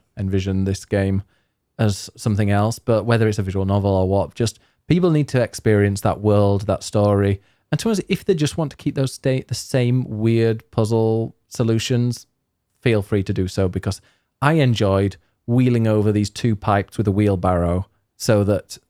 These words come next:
the person who was, so my driver, who was spinning from a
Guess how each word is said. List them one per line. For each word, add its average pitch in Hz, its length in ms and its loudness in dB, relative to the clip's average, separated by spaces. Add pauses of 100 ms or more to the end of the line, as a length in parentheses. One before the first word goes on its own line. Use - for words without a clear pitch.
(100)
the 113 100 -2
person 120 400 0
who 107 220 2
was, 107 280 0
so 117 160 0
my 107 240 2
driver, 107 600 2
who 107 120 0
was 104 160 -2
spinning 113 560 0
from 107 400 0 (160)
a 104 440 0